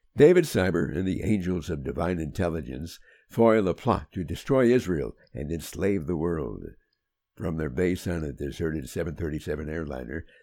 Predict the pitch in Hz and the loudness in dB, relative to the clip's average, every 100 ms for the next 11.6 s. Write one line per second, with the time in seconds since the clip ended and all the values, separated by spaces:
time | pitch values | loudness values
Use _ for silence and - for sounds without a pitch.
0 | - 101 - 156 131 95 67 69 - _ | -12 -4 2 2 2 0 -2 -6 -12 _
1 | _ - 165 175 90 62 - _ _ - | _ 0 2 2 0 -4 -10 _ _ -8
2 | 82 78 64 98 80 - 90 98 85 76 | -4 -4 -2 0 0 -2 -2 0 -2 -6
3 | 67 76 - - 73 65 - 107 87 58 | -6 -8 -8 -10 -10 -10 -6 -4 -4 -6
4 | - _ _ _ _ 110 107 110 101 85 | -14 _ _ _ _ 0 4 6 6 4
5 | 95 82 73 - 98 85 - 90 69 76 | 0 -2 -4 0 0 0 -4 -6 -2 0
6 | 147 - _ _ _ _ _ _ - 113 | 0 -2 _ _ _ _ _ _ 0 4
7 | 110 127 135 98 95 - 165 190 71 76 | 8 8 8 6 0 4 4 4 0 -4
8 | 76 87 - 73 64 64 - 67 62 101 | -2 -2 -4 -6 -6 -8 -10 -8 -4 -2
9 | 85 69 57 58 - - _ _ _ 120 | -2 -4 -6 -10 -12 -16 _ _ _ -2
10 | 90 87 78 - - 104 92 90 82 80 | 0 2 -2 -4 -2 0 2 2 2 -4
11 | - 82 76 60 - | -6 -4 -4 -6 -10